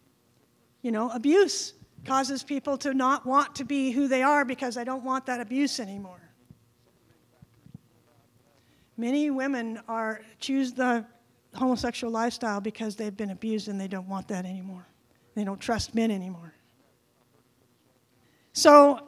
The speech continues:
when she asked that question, I thought, "I need to, I'm gonna look into this some more." And plus, because of, you know, the, all the stuff going on at work, I decided I was gonna look into it a little more, more and, and read quite a bit. And then I ran into this young guy on YouTube.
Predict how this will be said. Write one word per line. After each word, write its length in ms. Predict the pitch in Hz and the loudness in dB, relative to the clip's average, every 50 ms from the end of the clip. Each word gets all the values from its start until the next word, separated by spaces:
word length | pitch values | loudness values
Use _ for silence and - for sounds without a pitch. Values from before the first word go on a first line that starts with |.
| - - _ _ _ _ _ _ _ _ _ | -20 -20 _ _ _ _ _ _ _ _ _
when 180 | - 277 285 285 | 0 0 0 0
she 220 | - - 294 311 | 0 -2 0 4
asked 240 | 320 349 359 - - | 4 4 4 4 0
that 160 | 339 294 - | 0 0 0
question, 460 | - 349 403 - - - 330 302 294 | 0 0 0 0 0 -4 -2 -2 -2
I 160 | 277 254 262 254 | -2 -2 -4 -2
thought, 340 | - 285 254 233 226 226 - | -2 0 0 0 -2 -4 -6
"I 140 | 247 262 277 | -6 -4 -2
need 200 | 285 311 330 277 | 0 -2 0 0
to, 140 | 294 254 240 226 | -2 -2 -2 -2
I'm 120 | 254 277 | -2 -2
gonna 160 | 302 302 277 262 | -2 -2 -2 -2
look 160 | 247 240 - | -4 -4 -4
into 200 | 254 233 220 214 | -6 -6 -6 -6
this 160 | 202 202 190 | -8 -10 -12
some 180 | - - - 196 | -12 -14 -14 -14
more." 200 | 185 180 175 185 | -14 -14 -14 -12
And 220 | 208 226 240 247 | -10 -8 -8 -10
plus, 280 | - - 294 285 277 - | -6 -4 -2 -2 -2 -4
because 380 | - - 262 - 269 254 233 247 | -10 -14 -10 -8 -8 -6 -6 -8
of, 100 | 240 208 226 - _ _ _ _ | -10 -12 -14 -20 _ _ _ _
you 120 | - 247 | -10 -8
know, 160 | 220 208 208 202 | -6 -6 -8 -8
the, 100 | 208 208 220 - _ | -10 -14 -14 -16 _
all 200 | 226 233 226 226 | -4 -4 -2 -2
the 80 | 226 214 | -4 -8
stuff 280 | - - 226 214 - | -10 -10 -10 -10 -8
going 280 | - 226 214 214 214 208 | -8 -8 -8 -6 -6 -8
on 80 | 208 202 | -10 -10
at 80 | 202 | -10
work, 300 | 214 196 185 190 - - | -10 -12 -12 -12 -12 -14
I 60 | 196 | -18
decided 380 | 185 170 - - 214 196 196 196 | -16 -16 -14 -14 -12 -12 -12 -14
I 60 | 185 | -14
was 100 | 185 - | -16 -16
gonna 220 | - 208 196 190 196 | -16 -16 -14 -14 -16
look 140 | 190 - | -16 -16
into 200 | 196 180 - - | -18 -20 -18 -20
it 80 | 196 185 | -20 -20
a 80 | 196 196 | -20 -20
little 160 | 185 185 190 | -16 -14 -14
more, 140 | 190 180 175 - | -14 -14 -20 -18
more 240 | 196 185 185 185 180 | -16 -14 -14 -14 -14
and, 100 | 180 185 - _ _ _ _ _ _ _ _ _ _ _ _ _ - | -16 -18 -20 _ _ _ _ _ _ _ _ _ _ _ _ _ -14
and 240 | 254 254 247 247 220 _ - | -12 -10 -10 -10 -12 _ -14
read 320 | 247 247 269 269 262 233 | -6 -2 0 0 0 0
quite 200 | - - 247 233 | 0 2 2 2
a 60 | 233 208 | 2 -2
bit. 340 | 202 214 208 202 202 202 - | -4 -6 -6 -6 -6 -8 -6
And 160 | 240 240 240 | -4 -2 0
then 120 | 254 254 254 | 0 0 0
I 120 | 247 240 | 0 0
ran 260 | 240 233 233 247 247 | -2 -2 -2 -4 -4
into 300 | 247 240 247 233 - 254 | -4 -6 -8 -8 -10 -12
this 340 | 226 220 220 208 - - - | -10 -10 -10 -10 -10 -10 -10
young 240 | 214 214 220 226 233 | -8 -8 -8 -8 -6
guy 480 | 214 208 190 185 185 190 190 196 190 - _ | -6 -6 -6 -6 -6 -8 -8 -10 -12 -12 _
on 260 | 208 196 190 196 196 | -10 -8 -8 -6 -4
YouTube. 440 | 208 220 285 381 - - 220 175 170 | 0 0 0 0 0 -2 -6 -6 -6